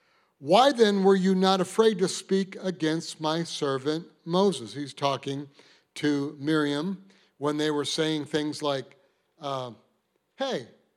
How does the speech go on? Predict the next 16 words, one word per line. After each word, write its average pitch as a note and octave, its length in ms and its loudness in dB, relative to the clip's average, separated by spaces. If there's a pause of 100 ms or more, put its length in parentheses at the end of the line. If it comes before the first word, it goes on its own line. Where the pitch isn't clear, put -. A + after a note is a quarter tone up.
(460)
God A#3 260 0
speaks - 360 -4
to F#3+ 100 -2
Moses. F3 480 0
He's C4 120 -4
gonna A#3+ 140 -4
speak F#3 320 -2
to G3+ 60 -2
me. G3+ 380 0 (280)
I A#3+ 80 -4
don't B3+ 140 -2
have G3 120 -2
to F3 80 -4
listen D3+ 340 -4
to C3+ 60 -10
Moses." C3+ 500 -12